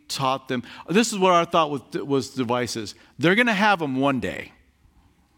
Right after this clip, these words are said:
I wanna teach them how to have it. I wanna teach them how to use this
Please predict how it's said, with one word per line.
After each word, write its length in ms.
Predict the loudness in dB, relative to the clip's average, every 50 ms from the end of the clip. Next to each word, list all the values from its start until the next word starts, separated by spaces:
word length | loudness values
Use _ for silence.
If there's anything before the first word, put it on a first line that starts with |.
| _ _ _ _ _ _ _ _ _ _ _ _ -20 -20 _ _
I 160 | -2 -2 0 2
wanna 300 | 4 2 2 2 0 -4
teach 320 | -2 -2 -2 -2 0 -2
them 120 | -2 -2
how 160 | -2 -2 -2 -2
to 100 | -4 -4
have 260 | -4 -6 -6 -8 -10
it. 100 | -14 -18 _ _ _ -20 -20 -20 _ _ _ _ _ _ _ _ _ _ _ _ _ _ -20 -6 -2
I 120 | 0 2
wanna 280 | 2 2 2 2 0 -2
teach 520 | -2 -6 -2 0 0 0 0 -2 -4 -2
them 180 | 0 0 0 0
how 440 | -4 -4 -2 -2 0 0 0 -2
to 200 | -4 -4 -4 -4
use 480 | -2 -2 0 2 2 2 2 2 0 -2
this 220 | -2 -4 -4 -6